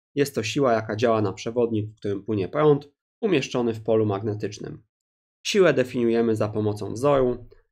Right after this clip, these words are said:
F L to się równa I razy B razy wektorowo mnożymy L. Tutaj L, czyli długość przewodu, będziemy sobie traktować jako wektor,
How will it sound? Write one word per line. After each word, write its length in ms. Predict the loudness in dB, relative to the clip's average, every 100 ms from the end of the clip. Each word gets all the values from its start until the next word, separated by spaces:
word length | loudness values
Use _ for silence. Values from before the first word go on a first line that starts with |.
| -4
F 240 | -4 0
L 480 | 2 4 4 2 -8 _
to 100 | -8
się 240 | -2 2
równa 320 | 2 0 -4 -2
I 400 | 0 0 -2 -12 _ _
razy 320 | -2 0 2 2
B 400 | 4 2 0 -6 _ -4
razy 480 | 0 0 4 2 2
wektorowo 1000 | 0 0 0 0 0 2 2 0 -4 -16 _ _
mnożymy 680 | 0 2 2 0 -2 -4 -10 _ _ _
L. 320 | -4 -4 -8 _ _ _ _ _ _ _
Tutaj 520 | -2 2 0 0 -4 _ _ _ _ 0
L, 460 | 4 4 2 -6 _ -4
czyli 260 | 0 0
długość 320 | 0 2 2
przewodu, 600 | 2 -4 0 0 0 -4 -8 -20 -10 -2
będziemy 360 | 0 2 2
sobie 280 | 0 -2 -2
traktować 500 | -2 -2 -2 -2 -2
jako 260 | -2 -2 0
wektor, 560 | 0 -2 -2 -2 -4